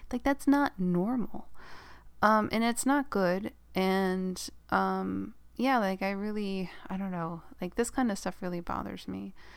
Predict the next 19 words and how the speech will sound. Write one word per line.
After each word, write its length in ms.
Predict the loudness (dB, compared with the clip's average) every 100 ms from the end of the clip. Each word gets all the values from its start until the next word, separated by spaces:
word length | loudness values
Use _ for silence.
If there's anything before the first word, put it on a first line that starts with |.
| -20 -18 -10 -2
And 200 | 0 0
it 80 |
just, 300 | 0 -2 0
it 120 | -4 -4
just 200 | -6 -4
gets 180 | -6 -2
swept 300 | -4 -2 -2
under 200 | -2 -2
the 140 | -4
rug. 480 | -2 0 0 -2 -10 -8
Um, 320 | -4 -2 -2 -2
even 400 | -2 0 0 0 -2
the, 420 | -2 -2 -2 -4 -6 -8 -8 -4
you 80 | 0
know, 180 | 0 0
the 160 | -2
sort 220 | -4 -4 -4
of 260 | -6 -10 -16 -14 -14 -14 -14 -12 -2
interminable, 1040 | 0 2 4 4 2 2 2 2 0 -4